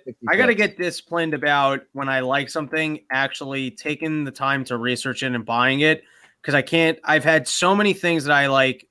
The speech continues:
Speaker 2: I like the concept of it, but I also feel like, "Eh, if I don't have the time to research it, I'm not doing it." And then usually
Speaker 1: Right.
Speaker 2: by the time my, like, work day's over and podcast, like, all that shit, and it's twelve,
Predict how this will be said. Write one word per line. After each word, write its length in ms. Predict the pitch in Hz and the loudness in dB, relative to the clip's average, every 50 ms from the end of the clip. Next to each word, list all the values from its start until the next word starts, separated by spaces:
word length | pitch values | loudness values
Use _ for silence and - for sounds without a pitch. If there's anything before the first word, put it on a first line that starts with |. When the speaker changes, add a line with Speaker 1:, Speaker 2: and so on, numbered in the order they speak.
| _ - | _ 0
Speaker 2:
I 60 | 185 | 0
like 240 | 226 269 262 240 240 | 2 4 2 2 2
the 80 | 240 - | -2 -4
concept 520 | - 175 175 180 185 175 - 208 202 202 | 0 2 2 4 4 2 2 0 2 2
of 140 | 202 196 185 | 2 2 2
it, 120 | 208 202 - | 2 0 0
but 120 | 170 160 | 2 2
I 100 | 160 160 | 4 6
also 260 | 160 160 156 - 170 151 | 6 4 4 2 0 -4
feel 200 | - 165 160 151 | -2 -2 0 2
like, 200 | 151 147 139 - | 2 2 0 0
"Eh, 160 | 160 170 160 | 2 2 2
if 100 | 151 - | 2 2
I 60 | 151 | 0
don't 100 | 156 160 | 0 0
have 100 | 156 151 | 0 0
the 80 | 147 - | -2 -4
time 240 | - 139 143 139 | -4 -4 -4 -4
to 100 | - 135 | -4 -6
research 380 | 127 131 135 127 - 151 123 135 | -6 -4 -6 -6 -6 -8 -8 -6
it, 80 | 143 131 | -6 -4
I'm 80 | 127 | -2
not 180 | 127 127 127 123 | 0 0 0 0
doing 240 | - 135 139 147 156 | -2 -4 -4 0 2
it." 220 | 165 165 160 165 _ _ - - _ - | 2 2 0 -2 _ _ -20 -20 _ -6
And 120 | 139 147 | -2 2
then 80 | 147 - | 4 6
usually 180 | 95 87 - | 6 6 6
Speaker 1:
Right. 60 | 196 | 6
Speaker 2:
by 100 | 180 180 | 6 6
the 80 | 175 170 | 6 6
time 260 | 170 - 170 175 170 | 4 4 2 2 4
my, 160 | 165 160 160 | 4 4 6
like, 200 | 156 151 143 - | 6 4 4 2
work 240 | 120 131 147 151 143 | 0 0 0 0 0
day's 240 | - 156 147 135 139 | 0 -2 -2 -2 -2
over 420 | 135 143 143 131 135 139 143 143 | -2 -2 -2 -2 -2 -2 0 0
and 140 | 139 131 117 | -2 -2 -4
podcast, 500 | - 139 143 143 139 - 147 139 139 135 | -2 0 2 2 2 0 -2 -2 -2 0
like, 160 | 131 131 127 | 0 0 0
all 120 | 131 143 143 | 0 2 2
that 180 | 143 139 131 | 2 0 0
shit, 240 | - - - 147 143 | -2 -4 -2 -2 -2
and 120 | 143 131 120 | -4 -6 -8
it's 140 | 113 - | -8 -12
twelve, 560 | - - - 143 143 143 143 151 151 147 139 | -16 -12 -2 2 4 6 6 6 6 4 2